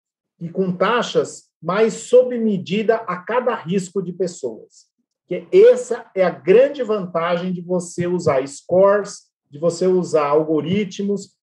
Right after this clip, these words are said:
de você pegar informações de inadimplência, informação do cadastro positivo, informação comportamental.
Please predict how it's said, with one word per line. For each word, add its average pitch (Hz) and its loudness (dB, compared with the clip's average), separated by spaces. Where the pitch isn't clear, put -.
de 147 -18
você 175 2
pegar 175 2
informações 160 -2
de 143 -12
inadimplência, 180 -2
informação 156 -2
do 196 -8
cadastro 185 -2
positivo, 165 -8
informação 156 -2
comportamental. 190 -2